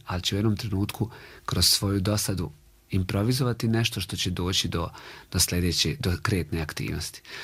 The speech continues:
Mi kao roditelji trebamo da djecu uvežemo sa drugom djecom koja imaju isto, naravno, zapažanja da, da to, da se ide u tom smjeru, da se razvija kretna aktivnost. Mislim da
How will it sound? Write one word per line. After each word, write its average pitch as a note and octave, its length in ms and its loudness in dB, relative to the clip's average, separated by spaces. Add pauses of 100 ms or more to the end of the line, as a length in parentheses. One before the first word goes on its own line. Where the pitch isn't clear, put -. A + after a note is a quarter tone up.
(640)
Mi G#2 200 4
kao F#2+ 360 -2
roditelji G2+ 480 0
trebamo G2+ 440 0
da F#2 120 0
djecu G#2 540 0 (360)
uvežemo G2+ 480 2
sa - 160 0
drugom G2+ 400 2
djecom D3 500 2 (580)
koja F2+ 200 0
imaju G2+ 280 6
isto, F#2+ 360 2 (120)
naravno, F#2 500 2
zapažanja F#2 680 2
da, F2+ 200 2
da F2+ 120 0
to, F#2 420 0 (360)
da G2 120 0
se - 140 4
ide G2 120 4
u F2+ 60 2
tom F#2+ 200 2
smjeru, F#2 380 2
da G2 100 2
se - 160 2
razvija F#2 340 2
kretna F2+ 420 0
aktivnost. F2 640 0 (460)
Mislim G2+ 280 4
da F#2+ 320 2